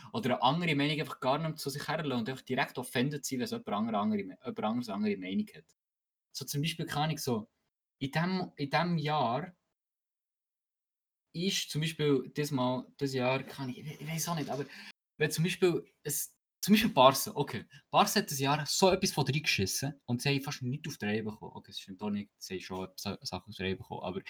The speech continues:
sie haben öfters mal noch, <laughs> noch so ein bisschen, äh, ja, Probleme gehabt. Und nachher sagst, können die Leute einfach nicht objektiv hersitzen und sagen,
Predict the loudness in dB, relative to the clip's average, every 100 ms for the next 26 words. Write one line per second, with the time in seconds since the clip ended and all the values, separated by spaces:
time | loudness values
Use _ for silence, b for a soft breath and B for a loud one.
0 | B B -20 _ -2 4 4 4 0 _
1 | _ _ _ 2 2 0 0 4 6 8
2 | 8 8 6 2 0 2 2 2 -4 -2
3 | -4 -6 _ _ _ _ _ _ _ _
4 | -4 0 0 0 0 0 0 -2 -2 0
5 | 0 -2 -4 -4 -4 -8 -16 -16 B B
6 | B _ _ _ _ -2 6 8 10 8
7 | 4 0 6 8 8 4 -4 0 2 2
8 | 2 4 4 2 0 0 0 0 2 2
9 | 2 0 2 2 2 0 2 2 -2 -2
10 | -2 -2 0 2 2 2